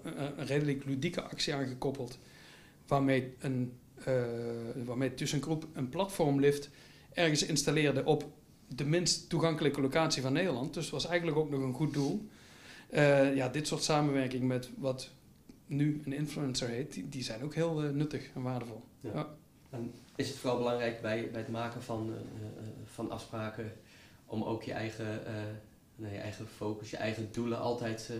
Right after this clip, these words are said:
Speaker 2: helder in je hoofd te hebben? Het is natuurlijk heel makkelijk om te zeggen, "We gaan lekker samenwerken." Ehm,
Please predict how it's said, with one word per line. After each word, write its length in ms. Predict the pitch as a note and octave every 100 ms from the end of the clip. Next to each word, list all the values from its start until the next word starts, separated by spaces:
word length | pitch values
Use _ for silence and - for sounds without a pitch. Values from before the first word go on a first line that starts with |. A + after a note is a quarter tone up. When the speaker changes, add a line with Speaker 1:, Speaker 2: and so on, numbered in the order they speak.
| A2
Speaker 2:
helder 300 | A2 A2 A2+ A2
in 100 | -
je 80 | A2+
hoofd 220 | G#2+ A2+
te 80 | -
hebben? 240 | A2 A#2 E3+ E3 - - - - -
Het 80 | -
is 80 | G#2+
natuurlijk 300 | G#2+ G2+ G#2
heel 140 | G2+ G2+
makkelijk 280 | G#2+ - G#2
om 60 |
te 60 | G#2
zeggen, 180 | G2+ G2+
"We 60 |
gaan 100 | G#2+
lekker 180 | G2 -
samenwerken." 640 | A2+ A2 F#2+ F2 - C3 - - - - -
Ehm, 80 | -